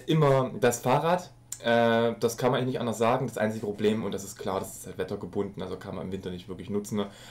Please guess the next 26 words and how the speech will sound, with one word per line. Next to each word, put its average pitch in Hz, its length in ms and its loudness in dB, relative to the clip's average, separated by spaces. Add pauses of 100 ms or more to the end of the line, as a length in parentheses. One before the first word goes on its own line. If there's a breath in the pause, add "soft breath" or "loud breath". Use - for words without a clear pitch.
(140 loud breath)
Außer 98 200 -2
man 95 140 -2
ist 98 120 -8
einer 95 220 -4
von 95 100 -8
den 92 100 -6
ganz 95 240 -4
harten 95 240 -4
Leuten, 95 320 0
ne? 98 140 -2 (500 loud breath)
Und 101 80 -8
macht 90 240 -8
Kabelbinder 92 640 -4
ans 90 500 -8
Rad 90 200 -12
für 90 420 -6
die - 100 -14
Schneeketten. 95 540 -4
Nee, 87 140 -8
ich 87 100 -12
weiß 90 140 -6
es 92 100 -6
nicht. 92 240 -10 (560 loud breath)
Also 107 460 6 (320)
ansonsten, 110 520 2
ne, 104 180 4